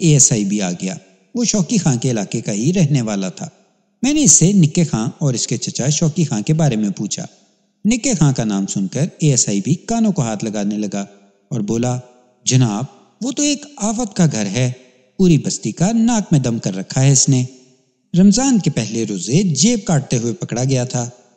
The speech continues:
तीन महीने जेल की हवा खाकर बकरीद पर वापस आया है। इससे पहले एक हम उम्र लड़के की आंख निकाल दी थी।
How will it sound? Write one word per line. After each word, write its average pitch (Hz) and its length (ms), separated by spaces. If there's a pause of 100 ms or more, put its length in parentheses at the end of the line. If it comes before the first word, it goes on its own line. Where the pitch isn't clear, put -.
(180)
तीन 269 220
महीने 123 280
जेल 117 260
की 107 140
हवा 98 220
खाकर 101 440
बकरीद 202 520
पर 143 100
वापस 117 380
आया 98 200
है। - 160 (520)
इससे 233 220
पहले 165 300 (280)
एक 160 300
हम 131 160
उम्र 120 200
लड़के 98 360
की - 360
आंख 202 280
निकाल 107 340
दी 98 140
थी। - 200